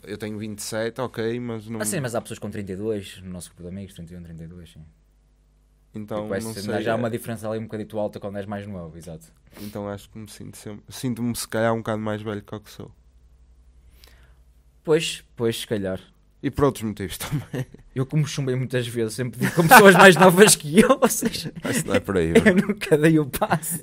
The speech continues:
Speaker 1: Isso. Então
Speaker 2: Não sei, mano, não sei.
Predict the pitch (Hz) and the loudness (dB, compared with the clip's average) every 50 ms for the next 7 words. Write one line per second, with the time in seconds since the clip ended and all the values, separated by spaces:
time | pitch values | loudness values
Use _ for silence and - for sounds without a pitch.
0 | - - - 240 262 - - - - - - - - - - - 254 - - - | -10 -10 -6 -2 -2 -2 -2 -4 -8 -8 -8 -8 -10 -14 -14 -14 -14 -14 -14 -20
1 | _ - - - - - - - _ _ _ _ _ _ - - 151 131 - - | _ -20 -20 -20 -20 -20 -20 -20 _ _ _ _ _ _ -20 -18 -18 -16 -16 -16
2 | 101 - - - 247 - - - - 123 117 110 110 104 104 101 101 104 117 123 | -14 -6 -2 0 0 2 2 2 2 4 4 4 2 0 -2 -4 -4 -4 -6 -6
3 | - - - 92 87 87 | -6 -6 -6 -6 -8 -8